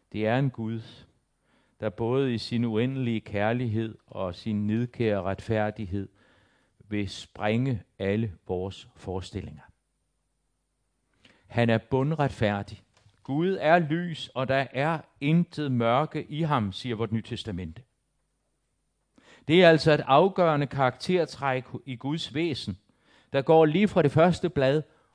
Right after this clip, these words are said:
og til det sidste. Gud er bundretfærdig. Bundretfærdig.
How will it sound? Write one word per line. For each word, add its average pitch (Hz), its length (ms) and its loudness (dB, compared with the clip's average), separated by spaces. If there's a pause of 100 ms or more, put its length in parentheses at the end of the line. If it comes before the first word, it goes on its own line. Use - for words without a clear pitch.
(140)
og 139 100 -2
til 147 120 -2
det 139 120 -2
sidste. - 460 -8 (560)
Gud 139 420 0 (560)
er 117 260 2 (360)
bundretfærdig. 107 880 -4 (880)
Bundretfærdig. 135 760 0